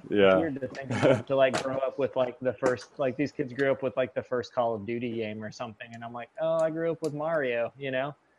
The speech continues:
Speaker 1: It's weird. It's
Speaker 2: Yeah,
Speaker 1: weird to hear that
Speaker 2: yeah.
Speaker 1: stuff.
Speaker 2: Definitely, or, like, Pong and Pac-Man and shit, like,
Speaker 1: Yeah.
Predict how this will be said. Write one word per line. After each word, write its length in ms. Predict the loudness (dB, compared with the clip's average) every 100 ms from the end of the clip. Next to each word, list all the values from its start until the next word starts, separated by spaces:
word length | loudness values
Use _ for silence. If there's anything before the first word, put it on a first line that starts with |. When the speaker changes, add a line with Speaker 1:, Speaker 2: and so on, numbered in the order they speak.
| _ _
Speaker 1:
It's 80 | -4
weird. 320 | 0 2 4
It's 80 | 6
Speaker 2:
Yeah, 200 | 8 8
Speaker 1:
weird 120 | 6
to 80 | -2
hear 260 | -2 -2 4
that 60 |
Speaker 2:
yeah. 220 | 6 6 6
Speaker 1:
stuff. 180 | 0 -8 _ _ _ _ _ -4
Speaker 2:
Definitely, 360 | -2 0 4 8
or, 180 | 10
like, 280 | 10 6 2 -20 -20 -20 -16 0
Pong 500 | 6 8 8 8 4
and 140 | 6
Pac-Man 520 | 6 6 6 4 6
and 140 | 4 4
shit, 280 | 6 6
like, 260 | 8 6 4 -4 -20 -20 _ _ _
Speaker 1:
Yeah. 300 | -8 -6 -6